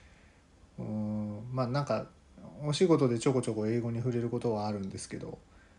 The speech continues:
まあ、それぐらいで、うん、まあ、まあ、たまたまオンラインで、えっと、トーイックを受験できるっていう機会が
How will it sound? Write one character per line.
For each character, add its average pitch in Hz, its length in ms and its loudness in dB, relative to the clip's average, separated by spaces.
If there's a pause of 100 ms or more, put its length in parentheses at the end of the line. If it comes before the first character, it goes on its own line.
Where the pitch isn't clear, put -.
(160)
ま 143 80 -4
あ、 - 20 -6
そ 131 120 0
れ 120 100 0
ぐ 113 100 0
ら 113 120 0
い 107 80 -2
で、 101 240 -6 (1200)
う 117 40 -10
ん、 110 360 -6 (100)
ま 127 200 0
あ、 131 60 2 (140)
ま 131 380 2
あ、 - 40 -20 (520)
た 156 100 -4
ま 165 120 4
た 170 100 2
ま 165 140 4
オ 165 160 2
ン 180 120 2
ラ 196 120 4
イ 143 100 4
ン 107 140 -2
で、 104 440 -2 (520)
え 113 80 -8
っ - 40 -10
と、 - 120 -12
ト 143 180 2
ー 127 40 6
イ - 20 4
ッ - 80 -6
ク 113 80 -6
を 107 40 -2
受 104 160 -4
験 123 220 0
で 120 100 0
き 131 120 0
る 120 80 0
っ 107 40 -2
て - 180 -12
い - 80 -10
う - 40 -12
機 - 160 -16
会 104 240 -2
が 101 220 -14